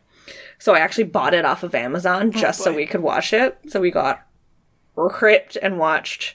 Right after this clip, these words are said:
Speaker 2: <laughs>
Speaker 1: Um, it was really funny. It was terrible. Like, I don't, like, it was, like, I enjoyed for what they are terribleness,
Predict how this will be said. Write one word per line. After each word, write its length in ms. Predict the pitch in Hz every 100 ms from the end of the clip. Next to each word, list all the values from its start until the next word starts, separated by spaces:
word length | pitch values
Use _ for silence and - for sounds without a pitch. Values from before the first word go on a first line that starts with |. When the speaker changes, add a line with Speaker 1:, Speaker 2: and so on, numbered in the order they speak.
| -
Speaker 2:
<laughs> 100 | 330 - - - -
Speaker 1:
Um, 580 | - 101 95 120 156 156 _ _ _ _ -
it 160 | 175 -
was 140 | 175
really 160 | 175 180
funny. 500 | 180 190 202 190 196 302
It 600 | 339 392 - 466 466 -
was 160 | 339 -
terrible. 840 | - 226 262 240 220 208 156 147
Like, 380 | 175 170 175 - - - - - -
I 120 | 208
don't, 200 | 220 240
like, 120 | 214 202
it 60 |
was, 180 | 208 - -
like, 160 | 190 -
I 140 | 269 330
enjoyed 840 | 233 185 196 185 190 196 233 277 _
for 420 | - - 214 196
what 220 | 190 156 190
they 320 | 170 - - -
are 160 | 175 -
terribleness, 880 | - 208 185 190 165 160 156 -